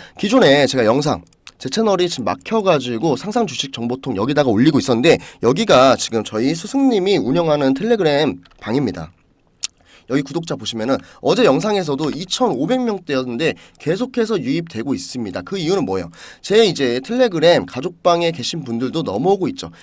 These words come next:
이 영상을 처음 보시는 분들 같은 경우 오늘 지금 내용 확인하시고 '아, 어떻게 내가 수익을 더 낼 수 있지? 이런 장에, 음, 이런 장에 수익을 낸다고?'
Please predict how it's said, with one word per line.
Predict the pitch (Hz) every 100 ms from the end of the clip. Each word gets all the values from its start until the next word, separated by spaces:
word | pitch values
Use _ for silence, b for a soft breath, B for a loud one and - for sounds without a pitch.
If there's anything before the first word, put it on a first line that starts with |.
| B
이 | 185
영상을 | 170 170 208 220 190
처음 | - 269 285 262
보시는 | 254 - 220
분들 | - 139 160
같은 | 151 - 143
경우 | 131 135
오늘 | 131 151 131 139
지금 | - 117
내용 | 92 117 165 165 B
확인하시고 | - 220 262 214 - 160 190 131 B B
'아, | 120 110 b b
어떻게 | - 160 247 247 - 143
내가 | 117 104
수익을 | 117 - 208 175
더 | 135
낼 | 95
수 | 95 -
있지? | 92 - 165 -
이런 | 131 151
장에, | - 92 113 165 -
음, | 98 - B B
이런 | 185 214
장에 | 123 123
수익을 | 135 220 208
낸다고?' | 143 90 135 165 147 160